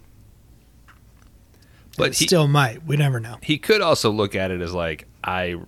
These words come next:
Speaker 1: shouldn't compete. You know, like,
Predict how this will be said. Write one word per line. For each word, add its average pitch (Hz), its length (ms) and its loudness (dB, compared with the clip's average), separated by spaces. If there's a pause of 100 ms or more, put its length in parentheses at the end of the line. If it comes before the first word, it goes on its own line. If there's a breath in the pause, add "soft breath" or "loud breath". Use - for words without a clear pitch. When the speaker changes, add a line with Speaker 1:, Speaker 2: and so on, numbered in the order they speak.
(140)
Speaker 1:
shouldn't 87 640 -6
compete. 87 580 -10 (1600)
You 110 120 0
know, 98 260 -2 (300)
like, - 300 -4